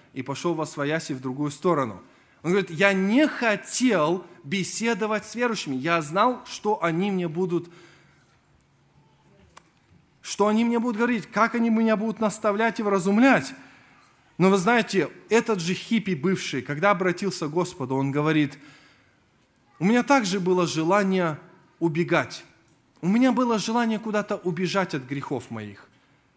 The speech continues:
убежать от Бога, убежать от людей, убежать от христиан. Но, говорит, куда бы я ни бежал,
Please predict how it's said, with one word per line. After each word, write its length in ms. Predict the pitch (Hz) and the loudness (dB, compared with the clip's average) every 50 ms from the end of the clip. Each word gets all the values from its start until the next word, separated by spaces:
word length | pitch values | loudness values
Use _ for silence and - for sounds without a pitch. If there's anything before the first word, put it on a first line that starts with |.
| _ - | _ -6
убежать 480 | 156 156 151 180 165 220 226 220 - | -4 -2 0 0 2 2 0 0 0
от 140 | 190 156 147 | -2 -4 -2
Бога, 320 | 139 165 170 151 147 139 143 | -2 -2 -2 0 -2 -4 -4
убежать 540 | 160 165 151 170 170 165 214 208 202 - | -4 -4 -4 -2 -2 0 0 -2 -2 -2
от 140 | 180 - - | -6 -6 -6
людей, 360 | 151 151 139 135 147 143 143 147 | -6 -6 -4 -2 0 0 0 -2
убежать 420 | 160 156 156 170 165 214 220 214 208 | -4 -4 -2 -2 0 0 -2 -2 -4
от 120 | 180 - | -6 -6
христиан. 580 | - 175 170 - - - 170 156 151 151 143 143 - - - - - _ _ _ _ _ | -6 -6 -6 -6 -4 -2 0 0 0 0 -2 -6 -12 -18 -20 -20 -20 _ _ _ _ _
Но, 120 | 165 180 185 | -2 -2 0
говорит, 500 | 185 202 196 202 202 208 190 - - - - - _ _ _ _ _ _ - | 0 2 2 2 2 0 0 -2 -6 -12 -20 -20 _ _ _ _ _ _ -4
куда 260 | 185 185 190 233 240 | 0 0 2 2 2
бы 100 | 190 208 | 0 0
я 160 | 190 190 185 | 2 2 2
ни 120 | 180 175 160 | 2 2 0
бежал, 580 | 151 160 147 135 180 180 185 185 180 175 - | 0 -2 0 2 4 4 4 2 2 -2 -8